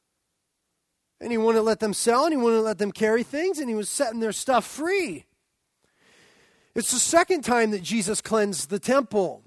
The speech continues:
The first time that he did so is in John chapter two. And in John chapter two, we're told that before the Lord overturned the tables, he sat down and he made a whip.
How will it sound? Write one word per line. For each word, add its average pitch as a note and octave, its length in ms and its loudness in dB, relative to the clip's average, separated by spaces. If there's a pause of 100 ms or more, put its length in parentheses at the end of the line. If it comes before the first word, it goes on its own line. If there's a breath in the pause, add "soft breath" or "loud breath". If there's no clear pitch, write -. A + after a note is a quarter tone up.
The F#3+ 140 -4
first E4 340 -2
time G#3 300 -2
that G3 100 0
he F#3 80 -4
did G#3 220 2
so F#4 240 -2
is A3+ 80 -4
in G#3+ 100 -6
John G#3+ 300 -2
chapter A#3 400 -6
two. B3 420 -2 (580 soft breath)
And B3 120 2
in A3 60 -2
John E4 220 2
chapter B3+ 320 -2
two, F#4+ 220 2
we're C4+ 140 0
told D4 380 0
that A#3 100 -6
before E4+ 420 4
the A#3+ 140 2
Lord D#4 340 4
overturned C4 460 2
the A3+ 60 -4
tables, D4 440 0 (220 loud breath)
he D4+ 160 2
sat C4+ 400 2
down A3+ 360 4
and D#4+ 140 0
he C4+ 140 4
made A#3+ 280 4
a A#3 120 8
whip. D4 480 2